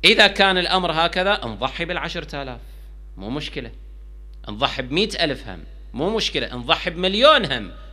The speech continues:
مو مشكلة، <coughs> ما دام الدين يحفظ. أما لا، شفنا هذه الكلمة إذا قلناها في هذا الظرف، في هذا الوضع، فإنه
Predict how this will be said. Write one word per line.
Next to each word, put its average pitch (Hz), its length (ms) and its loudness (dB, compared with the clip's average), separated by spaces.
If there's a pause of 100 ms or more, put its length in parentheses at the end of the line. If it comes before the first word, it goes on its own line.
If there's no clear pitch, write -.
مو 311 260 4
مشكلة، 175 440 2 (480)
<coughs> - 480 2
ما 156 120 8
دام 165 320 4
الدين 147 920 0
يحفظ. 120 480 -2 (1200)
أما 302 360 8
لا، 330 320 8 (340)
شفنا 240 540 2
هذه 254 180 2
الكلمة 214 420 0
إذا 240 240 4
قلناها 196 540 2
في 175 180 -2
هذا 202 300 2
الظرف، 165 440 2
في 170 120 0
هذا 208 260 4
الوضع، 190 560 4 (2500)
فإنه 240 1000 4